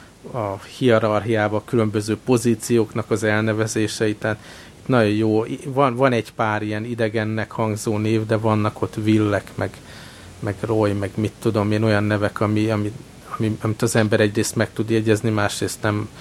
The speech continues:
az idegenségével hívja fel magára a figyelmet, meg nagyon jó karakterek vannak benne, meg nagyon komoly dolgok történnek már az első száz oldalban is. Nagyon sok szereplőt kell megismerni, meg élethelyzetet, de, de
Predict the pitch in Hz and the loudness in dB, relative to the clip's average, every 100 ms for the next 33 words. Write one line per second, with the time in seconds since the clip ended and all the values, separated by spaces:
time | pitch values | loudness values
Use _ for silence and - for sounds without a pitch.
0 | - - 123 110 104 101 104 101 - 104 | -18 -8 -2 0 2 2 2 0 0 -2
1 | 107 101 104 104 107 104 101 113 107 107 | 0 2 2 2 2 2 2 2 2 2
2 | 107 110 107 107 - 113 120 123 131 - | 0 2 2 2 -2 0 2 2 0 -4
3 | - - - - - 107 98 95 120 117 | -14 -18 -18 -18 -6 2 2 2 0 0
4 | 123 139 139 - 135 123 - 131 123 - | 4 4 4 2 2 2 0 -2 -2 -2
5 | 131 127 123 123 123 127 135 139 143 160 | -2 0 -2 0 0 0 0 0 -2 0
6 | 175 123 123 - 131 113 113 113 113 110 | 2 4 2 0 2 4 2 2 2 2
7 | 113 - - 107 104 110 107 - 110 104 | 0 -2 0 2 2 -2 -2 -2 -2 -2
8 | 110 101 - 104 - 98 98 101 107 104 | 0 -2 -2 -4 -2 0 0 -2 -2 -2
9 | 104 101 104 104 110 - - - - - | -2 -2 -2 -2 -2 -6 -10 -18 -20 -20
10 | - - 110 123 120 110 - - 123 110 | -20 -12 0 4 4 2 -2 -2 2 2
11 | - 113 - 113 104 107 113 - - 110 | 2 -2 0 0 0 0 -2 -2 0 0
12 | 110 107 104 113 110 101 - 107 104 104 | 2 0 -2 0 0 0 0 2 2 0
13 | 101 110 110 - - - - - - - | 0 0 -2 -4 -20 -20 -20 -20 -20 -18
14 | - 113 120 110 110 113 120 156 131 120 | -12 -2 2 4 4 2 -4 -6 2 4
15 | 113 113 | 4 0